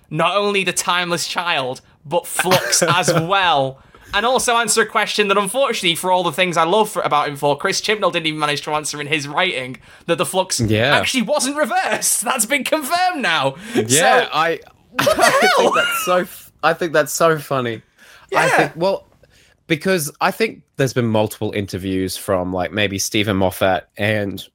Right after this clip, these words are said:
Speaker 2: Russell T Davies as well prior to him coming back, where they were saying, "Oh, it's not the job of the next showrunner to kind of retroactively do anything to the previous showrunner's work."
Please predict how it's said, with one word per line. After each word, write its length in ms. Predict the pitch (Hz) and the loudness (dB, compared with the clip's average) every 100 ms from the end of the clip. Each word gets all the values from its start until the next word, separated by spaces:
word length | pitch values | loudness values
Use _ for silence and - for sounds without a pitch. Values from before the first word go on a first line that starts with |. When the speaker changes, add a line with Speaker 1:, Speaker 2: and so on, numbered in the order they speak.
| - | -4
Speaker 2:
Russell 260 | 139 - 135 | -2 0 0
T 160 | - | 0
Davies 400 | 120 123 113 107 | 2 2 0 -6
as 140 | 110 110 | -8 0
well 240 | 113 107 | 0 0
prior 320 | - 110 104 | 0 0 2
to 120 | 95 | -2
him 140 | 104 101 | -8 -8
coming 300 | 107 101 95 | -8 -6 -2
back, 240 | 110 95 - | -2 -2 -8
where 160 | 110 101 | -4 0
they 100 | 101 | 0
were 120 | 95 | 0
saying, 300 | - 101 104 | -2 -4 -2
"Oh, 100 | 113 | -2
it's 140 | 117 - | -2 -2
not 80 | |
the 80 | 147 | -2
job 360 | 120 120 117 - - | 0 0 -2 -4 -2
of 160 | 110 - | -2 -2
the 80 | |
next 240 | 101 107 - | -4 -4 -2
showrunner 580 | - 98 98 98 95 92 _ - _ | 0 0 0 -2 -2 -4 _ -20 _
to 80 | - | -6
kind 320 | - 104 101 | -2 0 2
of 100 | 101 - | 0 -2
retroactively 1160 | 127 - - 110 107 104 - 98 104 104 104 - _ _ - | -4 -2 -2 0 0 -2 -8 -8 -4 -2 -4 -6 _ _ -14
do 240 | 107 120 110 | -2 2 2
anything 420 | 107 104 110 98 | 0 0 -2 -2
to 100 | 110 | -2
the 80 | 101 | -2
previous 760 | - 117 120 139 143 - - - | 0 0 2 0 0 -2 -6 -8
showrunner's 600 | - 147 139 147 147 135 | -2 0 2 2 2 0
work." 460 | 131 135 202 254 | 2 2 2 -2